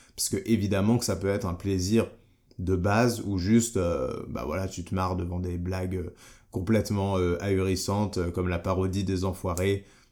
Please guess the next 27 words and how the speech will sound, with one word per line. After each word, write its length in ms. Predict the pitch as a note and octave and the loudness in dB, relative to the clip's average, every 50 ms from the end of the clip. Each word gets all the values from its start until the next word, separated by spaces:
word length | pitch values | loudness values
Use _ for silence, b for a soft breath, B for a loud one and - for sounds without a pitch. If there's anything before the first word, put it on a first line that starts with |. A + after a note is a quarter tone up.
| _ _ _ | _ _ _
qui 120 | - G#2 | -4 -2
est 100 | F#2 F#2+ - | -2 -2 -4
absolument 720 | F#2+ F#2 - - - F#2+ F#2 F#2+ F#2+ F#2+ G2 F#2+ F#2+ F#2+ D2+ - | -6 -8 -6 -2 -2 0 0 2 0 0 0 0 0 -2 -2 -2
mythique, 840 | F#2+ G2+ G#2 G#2 G#2+ G#2 F#2+ - - A2 A2+ A#2+ A#2 - - - - - - _ _ _ | 0 2 4 4 4 4 2 2 4 6 6 6 4 2 -4 -12 -14 -16 -20 _ _ _
qu'on 120 | - F#2 F#2 | -6 -4 -2
peut 120 | F#2 F#2+ | -2 0
pas 140 | F2 A2 G#2+ | 2 2 2
citer 340 | - - G#2+ F2+ G#2+ G#2 G2+ | 2 2 0 2 2 2 2
ici, 380 | G2 F#2+ - - G#2 G#2+ G#2+ | 2 2 2 2 2 4 4
euh, 200 | F#2+ E2+ E2+ A#2 B2+ - - - | 2 2 2 0 -2 -2 -6 -12
<laughs> 180 | - - - - | -20 -12 -6 -4
parce 140 | A3+ - | -2 -2
que 140 | - - - | 2 4 4
c'est, 1160 | - - - - - - - D#3+ - E3 - - D3+ C3+ - D3 D#3 C#3 B2+ A2+ - C3 F2 G#2+ | 4 6 6 6 8 8 8 8 8 8 6 6 6 6 6 6 6 6 4 4 2 0 0 2
<laughs> 0 | |
je 140 | - C3+ A#2+ | 4 4 6
sais 180 | - A#2+ A2+ | 6 4 4
pas 140 | A#2 A#2+ A2+ | 6 6 4
à 60 | A2+ G#2 | 4 6
quel 200 | - A2+ A2 G2 | 4 4 2 4
point 200 | - A#2+ A#2 A2+ | 6 6 6 8
on 160 | A2 G#2+ G#2 | 6 6 4
peut 240 | F2+ - B2 A#2 A2+ | 6 6 8 8 8
citer 320 | - - G#2+ F#2+ A#2 A2 | 8 4 4 4 4 4
des 140 | G#2+ G#2 G2 | 4 4 2
trucs, 320 | - G#2 A#2+ C3 C3 C3 | 4 6 8 8 8 8
donc 360 | A#2 A#2+ C#3 C#3+ C3 - - | 6 6 6 6 4 2 0